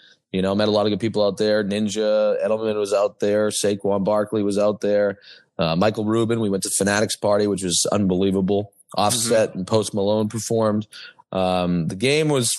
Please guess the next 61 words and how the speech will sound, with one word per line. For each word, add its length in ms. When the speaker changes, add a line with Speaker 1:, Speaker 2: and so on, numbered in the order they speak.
Speaker 1:
fun. 320
I 80
bet 220
the 80
forty-niners, 580
so 80
I 20
wasn't 220
that 120
happy. 360
Um, 400
but 400
it 220
was, 280
uh, 520
I 20
mean, 120
Patrick 300
Mahomes 460
got 140
the 60
fucking 360
job 300
done. 220
I 80
actually 260
got 120
a 60
random 420
FaceTime 520
call 220
from 160
him 220
the 100
day 220
after. 380
It 60
was, 140
like, 140
the 60
weirdest 340
thing 120
at, 60
like, 100
eleven 240
o'clock 300
at 80
night. 260
It 80
wasn't 280
directly 280
from 160
Patrick, 400
but 100
it 40
was 100
from 140
my 100
buddy, 340
uh, 200
Bell, 460